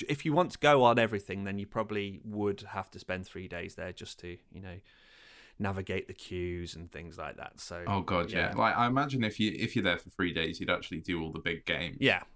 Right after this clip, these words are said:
Speaker 2: But, like,
Speaker 1: Yeah.
Speaker 2: for a one-day thing like
Speaker 1: Yeah.
Speaker 2: you've done, you definitely just wanna go and see everything you can.
Speaker 1: Yeah, it's, it's, it's be part of the atmosphere, be pa-, be part of the experience, and, um, yeah, and try to, try to squeeze in as much as you can. But,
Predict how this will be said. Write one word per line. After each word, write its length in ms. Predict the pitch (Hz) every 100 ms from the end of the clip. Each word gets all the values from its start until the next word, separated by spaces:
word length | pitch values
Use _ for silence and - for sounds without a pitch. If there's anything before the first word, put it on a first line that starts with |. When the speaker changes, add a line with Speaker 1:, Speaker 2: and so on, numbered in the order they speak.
| - - -
Speaker 2:
But, 300 | 82 71 - - - _ -
like, 220 | 95 95
Speaker 1:
Yeah. 140 | 90
Speaker 2:
for 140 | - 107
a 80 | 104
one-day 640 | 98 95 85 82 87 87 -
thing 160 | 87 85
like 220 | 85 90
Speaker 1:
Yeah. 40 | 92
Speaker 2:
you've 120 | -
done, 300 | 82 82 82 _
you 140 | 104
definitely 460 | 92 95 - 85 85
just 180 | - -
wanna 180 | 87 82
go 220 | 92 82
and 160 | 85
see 180 | - 92
everything 460 | 85 85 82 87 85
you 80 | 82
can. 200 | 87 131
Speaker 1:
Yeah, 280 | 131 104
it's, 220 | 71 113 -
it's, 180 | -
it's 180 | - 135
be 180 | - 160
part 260 | 143 131 -
of 100 | 113
the 80 |
atmosphere, 540 | 117 - 117 - 101 104
be 140 | - 104
pa-, 180 | - - -
be 100 | 113
part 260 | 110 101 -
of 100 | 101
the 60 |
experience, 840 | 92 - - 98 98 95 95 - -
and, 320 | 92 92 92
um, 260 | 90 92 95 - _ - - - - -
yeah, 220 | 143 165
and 120 | 104
try 240 | 110 120 117
to, 200 | - -
try 220 | - 113
to 100 | -
squeeze 340 | - 113 107 107
in 120 | 101
as 120 | 95
much 180 | 110 -
as 40 |
you 100 | 92
can. 300 | - 131 131
But, 240 | 95 98